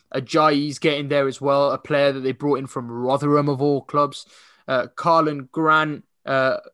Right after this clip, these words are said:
a little bit like Ollie Watkins at the moment in that he's, he's snatching at shots when, but, but getting into those positions. And yeah, I just think that, uh, Big Sam isn't gonna have them playing,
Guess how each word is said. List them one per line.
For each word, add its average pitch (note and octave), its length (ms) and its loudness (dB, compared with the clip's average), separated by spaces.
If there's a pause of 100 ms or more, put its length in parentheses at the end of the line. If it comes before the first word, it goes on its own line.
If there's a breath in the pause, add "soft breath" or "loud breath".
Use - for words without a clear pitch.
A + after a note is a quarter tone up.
(140)
a F#3 80 0
little F#3+ 240 6
bit G3 220 4
like F3+ 180 6
Ollie F#3+ 200 4
Watkins E3+ 380 0
at D#3 60 -4
the D#3+ 60 -4
moment D#3+ 360 2
in D#3 140 -2
that D#3+ 220 2
he's, D3+ 200 -6
he's D#3+ 180 -12
snatching E3 440 -4
at C#3 160 -8
shots - 280 -4
when, D3 220 -6
but, C#3 260 -4
but D3 120 -6
getting E3 220 -2
into D#3+ 200 -4
those D3 140 -4
positions. D3+ 580 -10 (800 loud breath)
And E3+ 120 -2
yeah, D#3+ 280 4
I E3+ 100 4
just F#3+ 300 -2
think F#3+ 220 0
that, E3 320 2 (420)
uh, E3+ 120 -6
Big F3 260 -2
Sam E3+ 520 0
isn't D#3 340 -8
gonna D#3 280 -2
have D3+ 240 2
them D3+ 240 0
playing, D3+ 520 -4